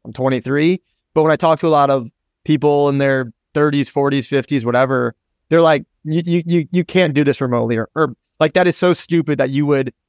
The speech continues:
do, like, that, that you'd buy a property remotely without ever seeing it, or that you would buy in this market that you've never been to." It's just like, it's just like a,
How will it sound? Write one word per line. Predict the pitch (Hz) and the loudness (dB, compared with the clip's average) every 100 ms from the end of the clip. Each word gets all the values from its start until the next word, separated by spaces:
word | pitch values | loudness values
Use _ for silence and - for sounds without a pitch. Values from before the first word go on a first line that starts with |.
| _ | _
do, | 151 143 143 | 0 0 0
like, | 147 147 | 0 0
that, | 156 156 151 | 2 0 2
that | 160 | 2
you'd | 151 | 0
buy | 131 127 | 0 0
a | 143 | 0
property | - 139 131 131 | 0 0 0 -2
remotely | 120 117 117 127 | -6 -6 -4 -4
without | 135 160 151 | 0 0 0
ever | 151 151 | 0 0
seeing | - 139 117 | -2 -4 -2
it, | 101 - _ - | -6 -12 _ -2
or | 165 | 0
that | 156 | 2
you | 160 | 2
would | 180 143 | 2 2
buy | 156 165 | 2 2
in | 156 | 0
this | 147 | -2
market | 143 151 160 | 0 0 0
that | 143 | -4
you've | 127 | -2
never | 147 143 | -2 -2
been | 123 143 131 | 0 -2 -2
to." | 139 131 - _ _ - | -4 -4 -6 _ _ -6
It's | 151 | -2
just | 180 | 0
like, | 202 170 - _ _ _ _ _ _ - | 2 0 -4 _ _ _ _ _ _ -4
it's | 170 | -2
just | 196 | 0
like | 233 | 0
a, | 190 | 0